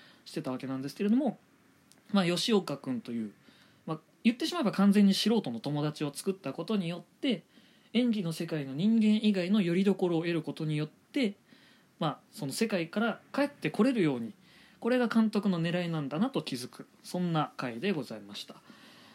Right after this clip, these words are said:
まあ、えっと、吉岡君はですね、この時ヨナギの演技を初めて目にするわけなんですけれども、まあ、ビビるわけでもなく、ただすごいと、まあ、簡単の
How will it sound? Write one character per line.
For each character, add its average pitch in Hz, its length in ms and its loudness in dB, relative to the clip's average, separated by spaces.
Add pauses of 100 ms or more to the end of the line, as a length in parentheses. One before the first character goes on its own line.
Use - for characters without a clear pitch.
(200)
ま 269 160 2
あ、 - 80 -4
え 180 80 -2
っ 165 40 -4
と、 165 580 2
吉 170 300 0
岡 220 320 0
君 156 340 -2
は 127 100 -6
で 113 80 -10
す - 160 -10
ね、 147 140 -2
こ 160 120 -4
の 165 80 -2
時 160 220 -4
ヨ 196 80 4
ナ 185 140 2
ギ 147 80 -4
の 139 100 -4
演 147 120 -4
技 127 80 -4
を - 20 -6
初 170 180 0
め 190 80 2
て 143 80 -6
目 170 140 -2
に 147 80 0
す - 120 -8
る 139 80 -2
わ 139 80 -2
け 135 80 -8
な 120 60 -6
ん 107 80 -8
で 104 60 -12
す - 60 -14
け 135 60 -8
れ 123 60 -8
ど 135 60 -6
も、 131 100 -4
ま 147 120 -2
あ、 147 40 -2
ビ 156 140 -2
ビ 226 120 0
る 175 180 2
わ 147 120 -2
け 160 120 -4
で 123 80 -6
も 107 120 -8
な 139 100 -4
く、 113 200 -10 (440)
た 240 120 0
だ 180 100 2
す - 180 -4
ご 185 160 4
い 147 80 -2
と、 - 140 -20 (920)
ま 143 80 -8
あ、 - 20 -8
簡 170 240 -2
単 156 380 0
の 139 260 -4